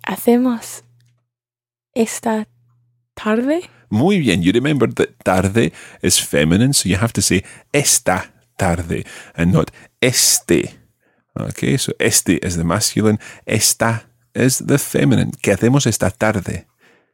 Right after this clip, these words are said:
Speaker 1: ¿Qué hacemos esta tarde?
Speaker 2: So if someone asks you,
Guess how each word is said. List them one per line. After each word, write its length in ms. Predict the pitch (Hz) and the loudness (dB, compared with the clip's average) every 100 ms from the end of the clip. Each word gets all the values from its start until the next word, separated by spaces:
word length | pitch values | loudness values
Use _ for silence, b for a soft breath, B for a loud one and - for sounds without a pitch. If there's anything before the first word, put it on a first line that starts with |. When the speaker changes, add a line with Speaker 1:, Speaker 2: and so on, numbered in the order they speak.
| _ | _
Speaker 1:
¿Qué 180 | - 233 | -2 -2
hacemos 520 | 214 - 233 262 247 | 0 0 2 2 0
esta 220 | 214 - 208 | -4 -4 -4
tarde? 520 | 208 220 202 185 185 _ _ _ _ _ _ _ _ - | 0 0 0 -6 -8 _ _ _ _ _ _ _ _ -4
Speaker 2:
So 220 | - 151 | 2 2
if 120 | - 160 | 2 2
someone 300 | 254 294 95 | 2 2 2
asks 300 | 98 - 101 | 0 0 2
you, 260 | 90 82 | 2 0